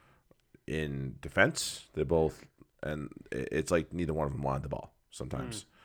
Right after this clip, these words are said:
Speaker 1: So, uh, you know, Bryce Hegarty, he's gonna wear a gold shirt. Not, not new.
Speaker 2: No.
Speaker 1: Not news. Um, you know, he and, he and Bernard Foley were try-, were trying to outcompete each other, basically.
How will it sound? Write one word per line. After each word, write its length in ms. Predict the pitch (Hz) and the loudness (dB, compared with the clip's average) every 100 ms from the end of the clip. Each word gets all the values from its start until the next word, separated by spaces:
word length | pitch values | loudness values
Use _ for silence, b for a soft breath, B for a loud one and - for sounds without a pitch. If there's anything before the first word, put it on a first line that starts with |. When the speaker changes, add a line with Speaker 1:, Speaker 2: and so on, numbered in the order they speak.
| b - | b -8
Speaker 1:
So, 460 | - 71 67 60 - | 2 2 2 0 -4
uh, 280 | - 82 69 - | 2 2 2 0
you 120 | - 87 | 4 4
know, 140 | 71 - _ - - | 4 -2 _ -20 4
Bryce 200 | 127 120 | 10 10
Hegarty, 400 | 113 87 80 78 - 82 | 10 8 8 2 -2 -2
he's 160 | 85 | 0
gonna 120 | 78 | 0
wear 160 | 69 65 | 0 0
a 40 | |
gold 200 | 76 60 | -2 -4
shirt. 240 | - - - | -6 -8 -2
Not, 240 | 95 - - | 0 0 6
not 160 | 107 73 | 8 8
new. 160 | 65 - B B | 0 -6 B B
Speaker 2:
No. 80 | - | 6
Speaker 1:
Not 140 | 113 | 8
news. 320 | 85 64 - - B B | 8 2 -2 -8 B B
Um, 420 | 78 80 76 71 - - - - | 0 2 2 0 -8 -16 -18 0
you 120 | 87 | 2
know, 80 | 80 | 4
he 160 | 101 104 | 6 4
and, 160 | 87 | 4
he 140 | 76 90 | 4 4
and 100 | 80 | 6
Bernard 220 | 80 76 | 4 8
Foley 220 | 101 92 | 10 10
were 140 | 82 | 10
try-, 260 | 80 95 87 | 6 4 4
were 180 | 55 80 | 4 2
trying 240 | 80 80 71 | 4 4 6
to 60 | |
outcompete 340 | 76 78 73 92 | 6 4 2 2
each 240 | 90 80 | 4 6
other, 140 | 82 | 4
basically. 460 | 80 78 - 78 71 | 6 4 2 -2 -2